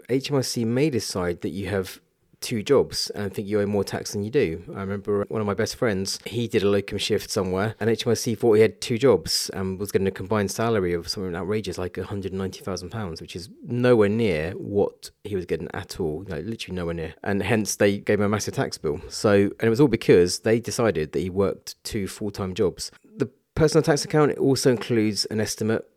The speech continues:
of what H M R C think your income tax will be, what your tax code is currently, what your national insurance is. So there's loads of information on there, all about what H M R C think is going on with your tax situation.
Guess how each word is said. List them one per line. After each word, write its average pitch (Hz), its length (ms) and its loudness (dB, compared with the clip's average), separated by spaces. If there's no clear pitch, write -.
of 107 120 -4
what 95 160 4
H 98 140 -2
M 110 60 0
R 95 40 0
C 95 200 -4
think - 380 -4
your 120 120 4
income 123 200 0
tax 113 240 -4
will 120 80 -4
be, 123 380 0
what 120 240 -4
your 71 120 -2
tax - 340 -6
code 117 200 4
is 110 100 0
currently, 113 640 0
what 98 120 -6
your 98 80 -2
national 101 280 -2
insurance 110 640 0
is. 107 480 0
So 117 200 4
there's 123 200 -2
loads 147 340 6
of 139 100 2
information 113 420 0
on 87 100 -4
there, 82 220 -4
all 117 180 0
about 113 200 4
what 113 260 4
H 135 160 -2
M 120 60 2
R 104 60 2
C 98 220 -4
think 87 500 -4
is 98 120 -2
going 101 200 2
on 101 80 0
with 92 100 -2
your 92 220 2
tax - 260 -10
situation. 82 640 -6